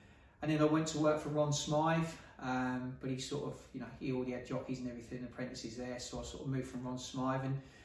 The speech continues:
moved to a really good trainer called Con Horgan, where I spent, oh, around about eight years working for the guy. Sort of did four years as a stable lad, and then he sort of gave me my licence as apprentice and ended up sort of riding on the track. So,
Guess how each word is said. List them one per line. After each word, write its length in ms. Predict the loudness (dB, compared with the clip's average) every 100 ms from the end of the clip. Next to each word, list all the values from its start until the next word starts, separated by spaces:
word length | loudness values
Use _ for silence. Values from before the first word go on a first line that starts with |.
| -6
moved 160 | 2 2
to 100 | 4
a 40 | 4 2
really 300 | 4 4 6
good 200 | 4 0
trainer 320 | 0 2 2 2
called 140 | -2
Con 240 | 0 2 4
Horgan, 500 | 6 6 4 2 2 -4 -20 -20 -20 -2
where 120 | 4
I 60 | 4
spent, 480 | 4 2 4 4 2
oh, 260 | 0 0 -2 -10 -14 -14 -12 -10 -4
around 180 | 0 2
about 260 | 2 2 2
eight 100 | 4
years 280 | 4 4
working 300 | 2 0 -2
for 100 | -4
the 80 | -4
guy. 380 | -4 -2 0 -2 -6 -18 -20 -20
Sort 220 | -8 -6
of 40 | 2
did 140 | 2
four 240 | 4 4 6
years 240 | 6 4
as 80 | 0
a 60 | -4
stable 400 | -2 2 2 4
lad, 280 | 4 2 0
and 80 | 0
then 80 | 0
he 120 | 0
sort 200 | -2 -4
of 80 | -2
gave 80 | 0
me 60 |
my 120 | 2 2
licence 520 | 4 2 0 -6 -6
as 120 | -4
apprentice 580 | -4 -2 -2 -2 -6 -4
and 100 | -4
ended 220 | -2 0
up 160 | -2 -4
sort 240 | -6 -4
of 60 | 0
riding 300 | 0 2 0
on 100 | 0
the 60 | -4
track. 400 | -4 -4 -4 -8
So, 240 | -6 -4